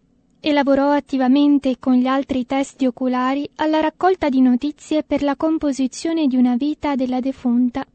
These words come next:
che Bonifacio nono canonizzò nel milletrecentonovantuno. Le rivelazioni che Brigida ci ha lasciato senza ordine cronologico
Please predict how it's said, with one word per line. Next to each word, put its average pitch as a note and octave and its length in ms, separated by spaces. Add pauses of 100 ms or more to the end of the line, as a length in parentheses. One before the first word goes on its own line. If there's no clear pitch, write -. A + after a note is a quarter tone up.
(140)
che - 140
Bonifacio C4 560
nono B3+ 380
canonizzò C#4 600 (260)
nel D4 120
milletrecentonovantuno. C4+ 1600 (1800)
Le E4+ 140
rivelazioni C#4+ 880
che B3+ 160
Brigida B3 460
ci - 160
ha B3 60
lasciato B3+ 640
senza B3 400
ordine C4 380
cronologico B3+ 840